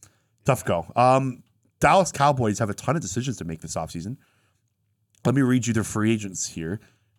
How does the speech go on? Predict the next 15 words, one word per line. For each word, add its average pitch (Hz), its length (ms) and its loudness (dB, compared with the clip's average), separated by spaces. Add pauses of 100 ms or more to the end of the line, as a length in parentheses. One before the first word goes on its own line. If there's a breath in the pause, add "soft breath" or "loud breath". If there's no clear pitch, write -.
(100)
Dalton 143 280 0
Schultz, - 580 -2 (220)
Anthony 165 380 0
Brown, 120 600 0 (240)
Lan-, 117 440 -2
Leighton 143 320 0
Vander 123 340 2
Esch, 117 280 2
Anthony 139 360 0
Barr, 110 560 4 (500 soft breath)
Trayvon 127 500 2
Mullen, 107 240 2
they 104 100 0
already 90 160 -2
cut. - 420 0